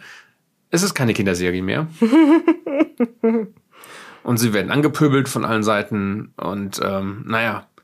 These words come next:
Speaker 1: wie findest du das stimmungstechnisch?
Speaker 2: Also es ist ein, schon ein ziemlicher, ein ziemlicher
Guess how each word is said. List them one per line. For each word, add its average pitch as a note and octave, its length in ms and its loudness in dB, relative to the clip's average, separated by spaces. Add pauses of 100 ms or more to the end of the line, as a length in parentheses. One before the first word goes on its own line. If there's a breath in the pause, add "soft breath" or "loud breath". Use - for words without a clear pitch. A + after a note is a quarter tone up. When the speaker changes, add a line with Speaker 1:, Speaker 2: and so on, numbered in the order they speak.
(600 soft breath)
Speaker 1:
wie B2 200 4
findest B2+ 340 0
du C3+ 40 4
das A2+ 140 2
stimmungstechnisch? G#2+ 840 -2 (1080 loud breath)
Speaker 2:
Also G3+ 200 2
es G#3 100 0
ist G#3 140 0
ein, G3 340 0 (200)
schon C#4 220 2
ein C4+ 60 2
ziemlicher, A#3+ 680 0
ein A3 140 -6
ziemlicher G3+ 400 0